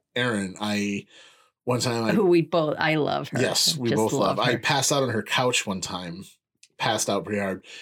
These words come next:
Speaker 1: and she had passed out in her bedroom, which are kind of, you know, a little bit apart. And at, like, four thirty in the morning
Speaker 2: In the house she's in now?
Speaker 1: Yes. And
Speaker 2: Yeah.
Speaker 1: at four thirty in the morning, Alexa, who was in the kitchen,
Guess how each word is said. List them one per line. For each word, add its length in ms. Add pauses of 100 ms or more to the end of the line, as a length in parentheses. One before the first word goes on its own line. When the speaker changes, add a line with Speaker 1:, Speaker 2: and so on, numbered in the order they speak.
(260)
Speaker 1:
and 120
she 200
had 120
passed 280
out 100
in 80
her 260 (320)
bedroom, 260
which 180
are 140 (100)
kind 180
of, 80
you 80
know, 60
a 40
little 140
bit 100
apart. 480
And 100
at, 60
like, 140
four 300
thirty 240
in 40
the 60
morning 420 (120)
Speaker 2:
In 120
the 80
house 200
she's 200
in 120
now? 360
Speaker 1:
Yes. 320
And 140
Speaker 2:
Yeah. 60
Speaker 1:
at 40
four 120
thirty 180
in 60
the 40
morning, 220
Alexa, 520
who 60
was 120
in 40
the 80
kitchen, 540